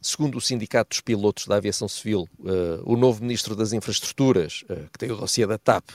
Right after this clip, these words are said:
abandonou uma reunião, vou citá-los, de forma inaudita. Eh,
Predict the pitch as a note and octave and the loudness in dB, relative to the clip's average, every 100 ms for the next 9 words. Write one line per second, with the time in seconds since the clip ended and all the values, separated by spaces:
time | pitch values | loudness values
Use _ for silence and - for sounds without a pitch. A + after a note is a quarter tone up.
0 | - B2+ A#2 C#3 A#2+ A#2 C#3+ C#3 C3 C#3 | 2 4 6 6 4 0 0 2 2 2
1 | B2+ B2+ C#3+ C#3+ F2 E2+ A2+ A2+ A#2+ - | 0 4 4 6 2 -4 -6 -2 -4 0
2 | B2+ G2 F#2 - - - _ C3 - - | 2 2 -4 -16 -20 -20 _ -8 -6 -4
3 | E3 D3+ C3 A2+ - A3+ F#3 A2 G#2 E2+ | 0 0 0 -2 -4 -2 0 2 0 0
4 | A#2 - D#3+ A3+ _ - - - _ _ | -4 -2 -6 -6 _ -20 -20 -20 _ _
5 | - D#2+ D#2+ | -8 -6 -6